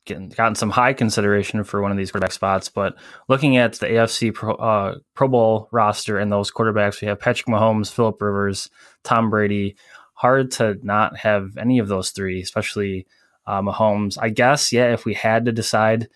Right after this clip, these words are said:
someone that would be dropped in favor of Luck, I mean, Tom Brady's not, he's gonna be in there based purely off of, you know, everything that he's done in the past.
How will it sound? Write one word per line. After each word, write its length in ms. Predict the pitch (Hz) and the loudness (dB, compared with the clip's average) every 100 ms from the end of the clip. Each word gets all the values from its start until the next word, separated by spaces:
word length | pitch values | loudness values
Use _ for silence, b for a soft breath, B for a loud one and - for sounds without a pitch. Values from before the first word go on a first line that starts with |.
| - | -10
someone 500 | - 113 107 107 104 | -2 0 2 2 0
that 160 | 101 | -2
would 120 | 104 | -4
be 140 | 98 98 | -6 -6
dropped 380 | - 117 127 113 | 0 2 2 0
in 160 | 104 | -4
favor 440 | 98 107 104 101 98 | -4 -2 0 0 0
of 240 | 101 98 | -2 0
Luck, 340 | 113 165 170 - _ | 4 4 2 -12 _
I 20 | 120 | 0
mean, 340 | 117 107 98 - _ _ _ | 2 2 -2 -10 _ _ _
Tom 160 | 147 | 2
Brady's 280 | 135 131 117 | 4 4 4
not, 160 | 120 113 | 2 4
he's 180 | 127 | 2
gonna 140 | 120 120 | 4 2
be 100 | 110 | 4
in 80 | 117 | 4
there 160 | 110 | 2
based 500 | 101 104 107 - - - | 2 0 0 -2 -6 -12
purely 300 | - 127 110 | -2 2 4
off 260 | 101 101 - | 4 0 0
of, 400 | 101 92 - - | -4 -4 -12 -18
you 100 | - | -10
know, 80 | 101 | -8
everything 340 | 92 104 - | -4 -2 -2
that 60 | 104 | 0
he's 120 | 101 | 0
done 120 | 107 | 0
in 80 | 101 | 0
the 80 | 95 | -2
past. 560 | - 101 101 101 - | -2 0 0 0 -6